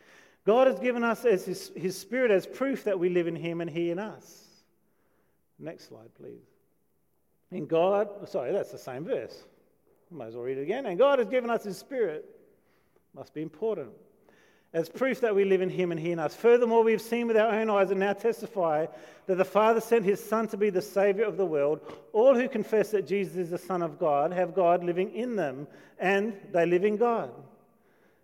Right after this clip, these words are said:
Let's keep going. Keep on, what? That's the wrong verse.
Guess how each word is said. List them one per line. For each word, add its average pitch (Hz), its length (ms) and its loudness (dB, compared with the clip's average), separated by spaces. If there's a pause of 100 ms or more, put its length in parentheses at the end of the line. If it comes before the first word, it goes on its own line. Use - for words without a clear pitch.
(220)
Let's 135 200 -8
keep 208 180 -10
going. 147 480 -6 (2250)
Keep 226 240 -4
on, 226 120 -2 (500)
what? 240 580 0
That's 175 240 0
the 147 100 -8
wrong 131 300 -6
verse. 113 360 -12